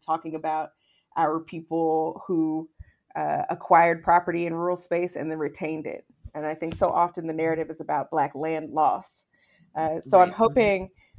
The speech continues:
Speaker 1: with my dissertation project to look at the nineteenth century and look at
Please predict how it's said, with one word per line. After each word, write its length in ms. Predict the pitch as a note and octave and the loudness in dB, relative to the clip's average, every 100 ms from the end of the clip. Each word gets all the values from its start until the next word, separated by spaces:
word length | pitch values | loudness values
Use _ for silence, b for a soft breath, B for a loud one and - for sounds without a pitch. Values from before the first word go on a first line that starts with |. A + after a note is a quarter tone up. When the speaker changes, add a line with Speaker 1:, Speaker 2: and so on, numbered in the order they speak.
| - | -2
Speaker 1:
with 160 | G#3 - | 0 4
my 80 | F#3 | 2
dissertation 560 | F#3+ G3 F#3+ F#3 G3 F#3 | 2 -2 -2 -2 -2 -2
project 500 | F3 E3+ F3 E3+ - | 2 4 2 0 0
to 60 | |
look 280 | F3+ F#3 - - | 4 4 2 0
at 280 | - D#3 - _ _ _ _ - | 4 4 2 _ _ _ _ 2
the 100 | F#3 | 4
nineteenth 480 | F3 F#3+ G3 G3+ F#3+ | 6 2 0 -6 -6
century 580 | F#3 F#3+ - F#3 G#3+ - _ _ _ - | -6 -4 -4 -4 -4 -10 _ _ _ -8
and 460 | E3 E3 E3 E3 - _ _ _ | -4 -2 -4 -6 -12 _ _ _
look 240 | F3 F#3+ - | 4 4 4
at 360 | E3 D#3+ D#3+ | 2 2 0